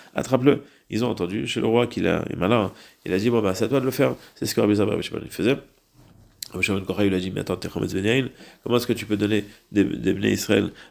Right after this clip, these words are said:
se faire tuer par eux ? Il a dit, mais j'en-, j'enlève toutes les épines. Il a dit, laisse, laisse le propriétaire enlever les épines, ne t'en occupe pas toi. Un jour, il a vu une personne qui avait des habits, qu'il a surnommé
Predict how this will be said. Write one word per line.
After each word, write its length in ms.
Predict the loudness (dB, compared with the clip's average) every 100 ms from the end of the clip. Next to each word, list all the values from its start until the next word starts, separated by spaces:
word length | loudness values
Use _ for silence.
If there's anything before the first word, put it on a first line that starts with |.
| -12
se 140 | -4
faire 160 | 0 2
tuer 160 | 0
par 180 | -2 0
eux ? 120 | -2 -4 -20 _
Il 80 | -6
a 20 |
dit, 100 | -4
mais 120 | -2
j'en-, 200 | 0 0 0
j'enlève 260 | 0 0
toutes 160 | -2 0
les 120 | 0
épines. 280 | 2 0 -2 -2
Il 80 | 2
a 60 |
dit, 160 | 2 4
laisse, 180 | 2 2
laisse 120 | -6
le 60 |
propriétaire 480 | -8 -10 -2 -2 0
enlever 160 | -4 -4
les 140 | -4
épines, 200 | -6 -8
ne 40 | -2
t'en 200 | 0 0
occupe 160 | -2
pas 80 | -6
toi. 260 | -4 -6 -8 -20 -20 -16 0
Un 80 | 2
jour, 180 | 4
il 80 | 4
a 40 | 2
vu 160 | 0
une 80 | -4
personne 340 | -4 -4 -4
qui 140 | -4 -2
avait 120 | -2
des 140 | 0
habits, 220 | 0 0 -2 -10 _
qu'il 160 | -2 -2
a 60 | -2
surnommé 480 | -4 -2 0 -2